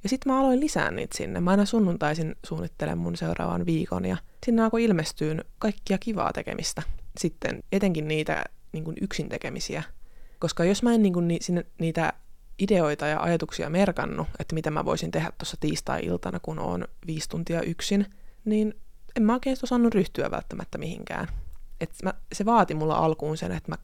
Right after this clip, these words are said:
kirjoitin ylös, että no, tiistaina kun mulla on aikaa, niin teen asian X. Ja sit mä tein sen asian X tiistai-iltana. Siis se vaatii niinku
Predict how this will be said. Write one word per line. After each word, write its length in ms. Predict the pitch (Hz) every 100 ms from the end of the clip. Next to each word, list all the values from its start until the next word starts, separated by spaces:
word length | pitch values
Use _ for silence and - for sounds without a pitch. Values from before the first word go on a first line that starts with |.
| -
kirjoitin 380 | 180 156 - 160
ylös, 280 | 170 - -
että 200 | - -
no, 140 | 95 - - - - - -
tiistaina 400 | - 202 - 147
kun 120 | 160 190
mulla 200 | 196 190
on 160 | 190 - -
aikaa, 500 | 202 190 170 165 170 - - -
niin 320 | 170 160 160 - - - - -
teen 300 | - 175 165
asian 340 | 160 - 175 - 139 -
X. 180 | - - - - - - - - -
Ja 60 | 202
sit 180 | 208
mä 80 | -
tein 220 | - 269
sen 140 | 170 -
asian 360 | - - - - - -
X 240 | - - - - - -
tiistai-iltana. 760 | - - - 160 160 - - 165 - - - - -
Siis 220 | - 175
se 80 | 220
vaatii 340 | 285 214 - -
niinku 300 | - -